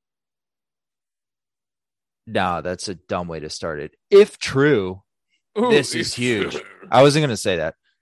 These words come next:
Speaker 1: Uh, but, well, I was gonna say, if this is true.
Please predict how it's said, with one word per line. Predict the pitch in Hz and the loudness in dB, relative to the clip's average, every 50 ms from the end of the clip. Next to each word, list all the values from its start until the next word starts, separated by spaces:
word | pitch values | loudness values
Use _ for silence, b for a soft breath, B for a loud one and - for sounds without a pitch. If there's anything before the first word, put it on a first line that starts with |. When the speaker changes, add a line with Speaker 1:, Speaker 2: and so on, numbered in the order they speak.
| _ _ _ | _ _ _
Speaker 1:
Uh, | - 127 127 127 123 120 113 110 104 95 87 - _ _ _ - | -2 0 2 2 4 4 2 2 0 -2 -4 -6 _ _ _ -14
but, | 101 98 127 123 120 113 104 98 - - _ _ _ _ _ _ _ _ _ _ _ _ _ _ _ _ _ _ _ _ _ - | -4 2 4 4 6 4 4 0 -2 -6 _ _ _ _ _ _ _ _ _ _ _ _ _ _ _ _ _ _ _ _ _ -2
well, | 123 123 120 | 2 4 4
I | 113 110 | 4 4
was | 107 - | 2 -2
gonna | - 123 110 | -6 -8 -6
say, | - - 101 98 | -4 -2 -2 -4
if | 82 - 104 110 - - - | -4 -4 -4 -6 -6 -6 -8
this | 101 92 - 87 | -10 -10 -10 -10
is | 85 - | -12 -14
true. | - - 95 85 80 80 78 | -14 -10 -8 -8 -8 -8 -12